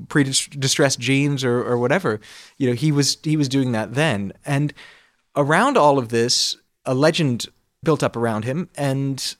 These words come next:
and he certainly did nothing to tamp that down. In fact, he, he definitely, uh, promoted it. But, you know, there were legends that he would, hi-, the, the cravats that he folded poorly, his butler would take out and throw into the street, uh, every morning after he'd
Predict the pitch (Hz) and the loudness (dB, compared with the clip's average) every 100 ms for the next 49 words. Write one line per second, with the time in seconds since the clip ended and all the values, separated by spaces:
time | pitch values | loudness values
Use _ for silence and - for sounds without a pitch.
0 | - 135 120 143 - _ _ - - 196 | -4 -4 -2 -6 -8 _ _ -10 -2 0
1 | 147 123 135 147 135 - 123 117 107 104 | 0 0 0 2 0 -2 -4 -4 -4 -8
2 | _ _ - 147 135 127 104 101 131 170 | _ _ -8 -2 0 0 -2 0 0 2
3 | 110 104 - 107 - 117 113 107 113 107 | 0 -4 -4 -6 -4 -8 -8 -8 -8 -4
4 | 120 160 120 110 98 - 101 101 98 101 | -4 -4 -6 -4 -6 -8 -6 -6 -6 -10
5 | 127 _ - - - - 123 143 208 135 | -16 _ -20 -20 -20 -6 2 6 6 6
6 | 104 127 - - 147 131 120 131 131 123 | 2 -2 -4 -4 -2 -2 0 0 -2 0
7 | 131 131 123 123 127 117 113 - - - | 0 0 -4 -4 -4 -4 -6 -10 -18 -20
8 | _ _ _ 120 127 147 139 139 143 - | _ _ _ -6 -4 0 2 4 2 -2
9 | 139 139 135 - 131 - 120 113 110 - | 0 2 2 0 -6 -4 -6 -6 -8 -10
10 | - 139 127 107 - 175 156 120 113 120 | -2 0 0 -4 0 2 4 2 0 -4
11 | 104 156 147 127 113 113 139 135 120 110 | 0 0 0 -4 -4 -6 -2 0 2 0
12 | 113 - 147 147 135 120 113 - 147 131 | -2 2 6 6 4 -2 -2 2 2 2
13 | 90 - 110 107 67 69 - 131 123 120 | -4 -8 -6 -6 -10 -14 -8 -6 -2 -2
14 | 120 113 113 127 - 110 104 | -2 -2 -4 -6 -6 -6 -8